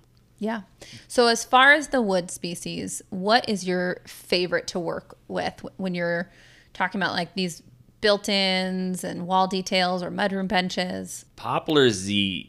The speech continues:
Speaker 2: easiest and most versatile because,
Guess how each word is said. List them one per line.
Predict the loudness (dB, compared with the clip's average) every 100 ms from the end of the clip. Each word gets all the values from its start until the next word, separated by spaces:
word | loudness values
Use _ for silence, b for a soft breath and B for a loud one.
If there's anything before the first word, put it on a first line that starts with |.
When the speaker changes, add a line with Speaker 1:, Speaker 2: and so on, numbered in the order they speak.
| -8
Speaker 2:
easiest | 0 2 2 2 2 2
and | 2
most | 4 2 -2
versatile | -2 0 0 0 -2 -2
because, | -4 -4 -6 -8